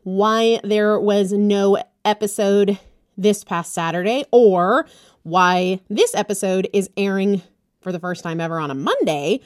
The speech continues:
it is because our schedule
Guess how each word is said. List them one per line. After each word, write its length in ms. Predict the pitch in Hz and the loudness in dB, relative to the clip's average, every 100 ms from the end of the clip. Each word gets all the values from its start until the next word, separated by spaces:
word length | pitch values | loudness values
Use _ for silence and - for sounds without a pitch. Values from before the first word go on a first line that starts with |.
| _ _ _ _ - | _ _ _ _ -8
it 240 | 302 349 - | -8 -6 -6
is 260 | 285 254 | -6 -6
because 840 | 233 254 - 226 226 226 226 208 202 - _ - | -6 -6 -6 -2 2 4 2 0 -6 -16 _ 0
our 540 | 165 180 185 180 175 - _ _ _ - | 2 2 0 -2 -4 -10 _ _ _ -20
schedule 760 | - 180 170 170 156 160 | -6 -4 -4 -4 -4 -6